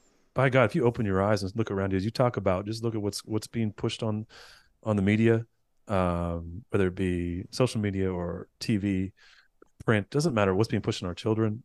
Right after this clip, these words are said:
You, you can't help but see there's an agenda that isn't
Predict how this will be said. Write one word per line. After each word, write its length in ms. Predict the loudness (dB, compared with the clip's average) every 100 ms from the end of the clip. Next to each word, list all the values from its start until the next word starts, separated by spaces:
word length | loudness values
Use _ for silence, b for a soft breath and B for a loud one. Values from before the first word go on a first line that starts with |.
| _
You, 160 | -12 -12 _ _ -20 -20 -8
you 140 | -6
can't 300 | -4 -2 -2
help 460 | -4 -4 2 2 0
but 160 | -8 -8
see 720 | -8 -6 -4 0 0 0 -2 -10 _ _ _ _ _ _ _ _
there's 340 | 2 4 6 4
an 80 |
agenda 340 | 0 2 4 4
that 140 | 6
isn't 400 | 6 6 4 0